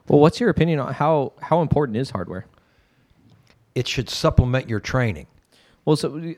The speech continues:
Speaker 1: I, I bring this up 'cause I was in a, a class with another instructor where it was a nineteen eleven oriented class, and, you know, everybody was talking about all these little details. I mean, curved versus flat triggers versus round ver-, I mean, all these little details. And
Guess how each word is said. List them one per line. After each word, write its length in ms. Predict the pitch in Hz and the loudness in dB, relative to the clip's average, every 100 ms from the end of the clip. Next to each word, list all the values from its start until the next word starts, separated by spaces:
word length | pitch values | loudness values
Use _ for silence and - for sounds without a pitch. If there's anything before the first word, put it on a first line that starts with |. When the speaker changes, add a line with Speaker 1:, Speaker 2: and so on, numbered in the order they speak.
| 170 | -6
Speaker 1:
I, 140 | 135 135 | -6 -2
I 60 | 147 | -2
bring 200 | 151 170 | -2 -2
this 140 | 139 | -2
up 100 | 143 | -2
'cause 140 | 135 123 | -2 -2
I 40 | |
was 120 | 120 | -2
in 100 | 120 | -2
a, 300 | 117 104 98 - | -2 -2 -4 -2
a 160 | 110 | -4
class 240 | 104 117 113 | 2 4 4
with 140 | 95 | 4
another 320 | 104 101 101 | 4 2 2
instructor 540 | 95 98 127 139 113 104 | 0 -2 -4 -2 0 0
where 400 | 98 98 90 - _ _ _ _ _ _ - 123 | 0 0 -2 -8 _ _ _ _ _ _ -14 -4
it 80 | 123 | -2
was 120 | 117 | 0
a 40 | |
nineteen 340 | 117 131 - 123 | -2 -2 -2 0
eleven 300 | 110 110 107 | 2 2 0
oriented 400 | 104 104 113 107 | 0 -2 -4 -2
class, 360 | 110 107 104 | -2 0 -2
and, 100 | 107 | -2
you 80 | 107 | -2
know, 100 | 104 | -2
everybody 340 | 104 117 113 107 | -4 -2 0 0
was 140 | 104 | -2
talking 340 | - 110 107 | -6 -8 -6
about 220 | 107 101 101 | -6 -6 -6
all 160 | 151 | -6
these 160 | 151 113 | -4 -2
little 160 | 110 | -4
details. 380 | 98 104 110 101 | -4 -8 -8 -8
I 40 | 104 | -8
mean, 120 | 101 | -10
curved 420 | - 139 123 101 | -6 -2 -2 -4
versus 180 | 92 - | -10 -16
flat 360 | - 143 123 | -6 -4 -4
triggers 400 | - 117 104 104 | -4 -2 -2 -4
versus 200 | 101 101 | -6 -10
round 380 | 113 120 135 117 | -6 -2 -2 -2
ver-, 160 | 98 76 | -6 -10
I 80 | - | -8
mean, 200 | 120 117 | -6 -4
all 160 | - 147 | -2 -2
these 160 | 135 123 | 0 0
little 160 | 123 | 0
details. 560 | 101 131 - 104 101 - _ _ _ _ _ | 0 -4 -2 -2 -2 -6 _ _ _ _ _
And 380 | 123 120 113 107 | -2 0 0 -4